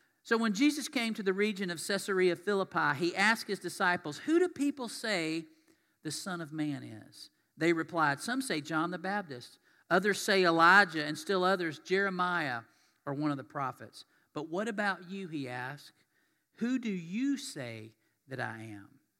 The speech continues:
Simon Peter answered, "You are the Christ, the Son of the living God." And Jesus replied, "Blessed are you, Simon of Jonah,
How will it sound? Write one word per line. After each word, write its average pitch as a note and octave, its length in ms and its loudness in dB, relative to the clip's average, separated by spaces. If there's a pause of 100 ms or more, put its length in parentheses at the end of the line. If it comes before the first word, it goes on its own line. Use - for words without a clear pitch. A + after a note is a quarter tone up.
(220)
Simon E3+ 400 0
Peter D#3+ 360 -2
answered, D3+ 440 -4
"You A3 180 0
are A3+ 60 4
the - 80 0
Christ, F#3 580 6
the D#3+ 80 -4
Son G#3+ 460 0
of F#3+ 120 -2
the E3+ 100 0
living F3+ 340 -2
God." F3 340 4 (180)
And E3+ 160 -2
Jesus G#3 380 -4
replied, F3+ 480 2
"Blessed B3+ 400 2
are A#3 80 4
you, A#3+ 260 -2
Simon F3+ 680 0 (180)
of D3+ 180 -2
Jonah, F3 480 -2